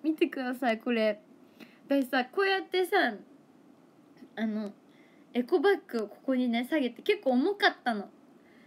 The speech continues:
で、そしたらね、ここが皮がむけて、擦れちゃっ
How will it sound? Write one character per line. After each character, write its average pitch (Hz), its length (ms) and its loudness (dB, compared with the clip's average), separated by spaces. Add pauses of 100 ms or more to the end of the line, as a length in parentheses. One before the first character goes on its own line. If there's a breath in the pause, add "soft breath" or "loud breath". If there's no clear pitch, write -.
(140)
で、 254 80 -6
そ 285 160 0
し 285 80 -2
た 392 140 6
ら 277 120 2
ね、 214 360 -4
こ - 140 -16
こ 349 160 2
が 311 420 2 (360)
皮 - 60 -12 (300)
が 311 120 2
む 226 160 -2
け 233 160 -10
て、 226 440 -4 (1300)
擦 - 220 2
れ 381 140 6
ち - 120 -2
ゃ 254 40 2
っ 233 60 -4